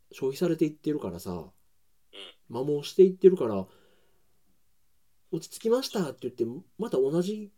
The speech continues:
Speaker 1: 生活が来るかどうか分かんないよね。
Speaker 2: まあね。なんかどこがピリオドなんかよく分からんよね。
Speaker 1: よね、終わりも見えへんし。
Speaker 2: うーん。いや、これ一大事ですよ。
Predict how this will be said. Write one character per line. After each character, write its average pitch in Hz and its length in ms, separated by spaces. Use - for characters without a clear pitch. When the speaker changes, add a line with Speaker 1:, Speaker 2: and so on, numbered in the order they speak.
Speaker 1:
生 151 200
活 - 240
が 104 100
来 - 160
る 185 80
か 147 80
ど 127 120
う - 40
か 101 80
分 120 160
か 285 160
ん 277 100
な 160 100
い - 40
よ 87 100
ね。 85 60
Speaker 2:
ま 82 60
あ - 20
ね。 78 80
な 127 100
ん 147 80
か 139 60
ど 143 80
こ 170 160
が 165 340
ピ 160 120
リ 151 80
オ 120 100
ド 98 100
な 85 120
ん 85 60
か 87 100
よ 95 80
く - 20
分 90 120
か 110 80
ら 90 80
ん - 0
よ 127 60
ね。 139 100
Speaker 1:
よ 139 60
ね、 - 0
終 135 200
わ 170 100
り 170 60
も 151 140
見 131 140
え 139 100
へ 123 140
ん 104 80
し。 87 400
Speaker 2:
う - 40
ー - 20
ん。 101 40
い - 20
や、 117 140
こ 113 80
れ - 60
一 170 160
大 175 160
事 - 80
で - 80
す - 120
よ。 - 160